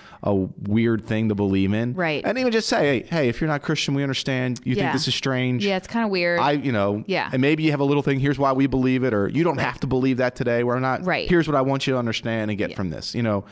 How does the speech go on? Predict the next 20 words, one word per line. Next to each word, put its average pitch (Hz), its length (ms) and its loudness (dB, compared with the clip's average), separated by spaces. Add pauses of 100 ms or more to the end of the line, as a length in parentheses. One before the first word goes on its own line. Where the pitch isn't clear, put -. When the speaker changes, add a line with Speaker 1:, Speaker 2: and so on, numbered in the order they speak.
Speaker 2:
And 190 160 -2
you 175 60 -2
take 196 220 -2
a 180 60 -2
point 170 320 -2
that 156 100 0
everybody 156 420 -2
can 165 160 -4
get 151 160 -4
on 139 140 -4
board 120 260 -4
with. 67 280 -6
Speaker 1:
Right. 82 320 -2
Speaker 2:
Yeah. 113 260 -6 (200)
Speaker 1:
And 110 200 0
it's 110 140 -2
just 131 220 -4
letting 127 280 0
people 107 240 -4
come 110 380 -2